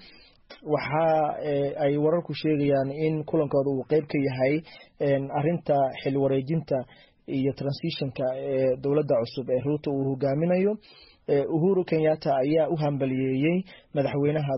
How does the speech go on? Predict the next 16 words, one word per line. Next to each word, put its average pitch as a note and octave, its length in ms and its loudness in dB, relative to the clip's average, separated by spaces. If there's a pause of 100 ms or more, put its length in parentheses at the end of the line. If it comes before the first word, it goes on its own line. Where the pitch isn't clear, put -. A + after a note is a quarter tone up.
dooran C3 380 -2
ee B2+ 140 -2
William C#3+ 400 -2
Ruto. F3+ 380 -2 (520)
Marka, F3 240 0
eh, G2+ 720 0 (500)
xafladda F3 380 0
ayaa E3+ 200 4
lagu E3 200 0
wadaa D3+ 240 4
inay D3+ 140 0
bilaabato C3 480 0
ilaa, C#3+ 400 2 (400)
een, C#3 360 0
tobanka D3+ 400 -2
barqanimo C3 580 0